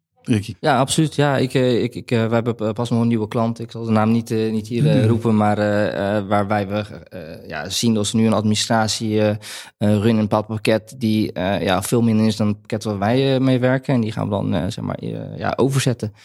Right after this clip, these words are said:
Speaker 2: Eh, zodat de kwaliteit van die administratie, eh,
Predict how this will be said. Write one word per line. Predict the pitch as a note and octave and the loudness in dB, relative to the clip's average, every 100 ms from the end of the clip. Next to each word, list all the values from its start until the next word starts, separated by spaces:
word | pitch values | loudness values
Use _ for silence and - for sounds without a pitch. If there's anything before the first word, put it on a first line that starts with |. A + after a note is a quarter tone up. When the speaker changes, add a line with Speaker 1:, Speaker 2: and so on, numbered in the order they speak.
| - - _ - | -20 -20 _ -10
Speaker 2:
Eh, | A2+ A2 | -6 -6
zodat | G#2+ G#2+ | -4 -4
de | - | -2
kwaliteit | A#2 G#2+ G#2+ A2+ G#2+ | 0 0 2 0 0
van | A2 | 2
die | A2 | 2
administratie, | G#2+ A2 - A2 G#2+ G#2 A2+ | 2 0 2 0 2 0 -2
eh, | G#2 | -2